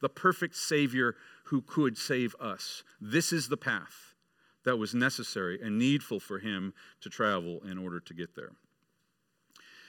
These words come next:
And if he's our pioneer, we're following in his path, it's important for us to understand what that path was. And that path was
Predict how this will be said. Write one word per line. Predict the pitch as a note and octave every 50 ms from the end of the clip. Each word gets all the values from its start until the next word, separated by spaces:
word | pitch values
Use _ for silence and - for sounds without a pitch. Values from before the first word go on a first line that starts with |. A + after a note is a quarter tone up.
| - - - - - - - -
And | C3+ D3
if | C#3+ C#3
he's | F3 G3 F3+ F3+
our | D3+ C#3+
pioneer, | - - - F3+ F3 F3 F3 F3 E3 E3 E3 E3 E3 D#3+ D#3+ D#3+ D#3+
we're | C3 B2 C#3+ C#3+
following | - - D#3 D3 D3+ D3+ D3 C#3+ C#3+
in | B2+
his | C3 C#3 -
path, | - - C#3+ C#3 C#3 C3
it's | C#3 B2+ -
important | B2+ A#2 - - C#3 B2+ B2+
for | - C3
us | B2 -
to | - C#3
understand | A#2+ A#2+ A2+ - - - B2 A#2 A#2 A#2 A2 G2+
what | A2 G#2+ - -
that | A2 G#2 G#2 G2+ - -
path | - - A2+ A2 G#2+ G2+ - -
was. | G2 G2 G#2 G#2 G2+ F#2 F2+ E2 -
And | A#2+ G#2 G#2
that | G#2+ G#2+ - -
path | - C3 B2+ B2+ C3 - - -
was | A2 A2+ A#2 A#2 A2+ A2+ A2+ G2+ -